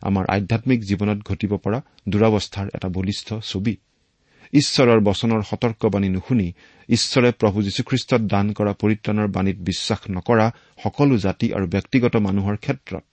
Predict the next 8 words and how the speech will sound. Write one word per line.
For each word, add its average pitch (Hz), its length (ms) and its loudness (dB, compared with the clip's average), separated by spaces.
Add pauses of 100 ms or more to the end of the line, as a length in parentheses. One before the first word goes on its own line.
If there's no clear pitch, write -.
(280)
এই 127 160 4
ঘটনাটো, 120 460 -2 (380)
অৰ্থাৎ 104 240 0
জিৰচালেম 110 520 2
পতিত 104 340 -2
হওঁতে 98 440 0 (460)
তাৰ 107 140 2
লোকবিলাক 120 520 4